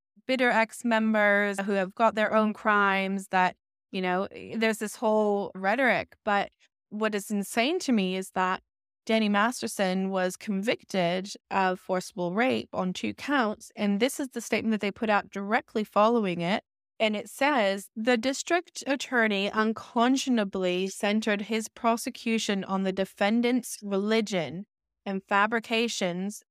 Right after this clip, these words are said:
about the church to introduce prejudice and inflame bigotry." Um, they don't put any distance between them and Danny Masterson. They say the defendant's religion.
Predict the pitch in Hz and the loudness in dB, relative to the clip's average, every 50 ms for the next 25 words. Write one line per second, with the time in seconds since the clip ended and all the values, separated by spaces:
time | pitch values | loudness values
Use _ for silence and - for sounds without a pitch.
0 | _ 208 202 196 208 196 196 - 196 202 196 - - - 226 196 175 160 - - | _ -8 -2 0 2 2 2 0 -2 -8 -8 -8 -4 0 2 2 2 0 -4 -8
1 | - - - - 220 214 - 208 226 214 - 240 220 233 214 220 220 _ - - | -14 -12 -4 -2 -2 0 2 0 0 2 0 0 0 0 -2 -2 -4 _ -4 0
2 | 214 214 214 226 214 196 175 180 - - - 214 202 196 190 196 196 202 _ - | 0 0 0 -2 -2 -2 -2 -2 -4 -6 -6 -4 -2 -2 0 -2 -4 -6 _ -4
3 | - 202 190 190 196 202 202 196 196 208 220 226 247 220 - - 196 160 123 110 | -2 0 0 0 0 0 -2 -2 -2 -2 0 0 -2 -4 -2 -4 -2 -2 -2 -6
4 | 76 - _ _ _ _ _ _ _ - 220 226 208 240 233 247 285 339 320 - | -10 -14 _ _ _ _ _ _ _ -2 -2 0 0 0 2 4 2 2 0 -2
5 | - 339 262 - _ _ _ - 240 262 302 339 370 311 247 254 269 - - 254 | -4 -4 -4 -4 _ _ _ -2 -2 0 2 2 0 2 2 0 -2 0 -4 -4
6 | 226 - - 214 - - - 220 214 208 202 185 202 208 208 208 202 190 185 190 | -4 -4 -6 -8 -6 -4 -4 -2 -2 -2 -4 -2 -2 0 0 2 0 0 -2 -4
7 | 190 _ - 202 196 196 196 190 190 190 190 190 185 190 196 - - 190 - - | -8 _ -6 -6 -4 -2 -2 -2 -2 -2 0 0 0 -2 -2 -4 -10 -12 -12 -10
8 | - 160 - - _ _ _ _ _ - 220 233 226 - 240 220 208 208 214 208 | -10 -10 -12 -14 _ _ _ _ _ -2 -2 -2 0 0 0 0 0 0 -2 -2
9 | 202 214 196 - - - 226 226 240 247 254 233 214 - - - 196 196 202 208 | -2 -2 -6 -6 -2 -2 0 0 2 0 0 -2 -4 -8 -10 -6 -4 -4 -2 0
10 | 226 240 254 220 - 196 170 165 214 | 0 0 0 0 -2 -4 -4 -4 -8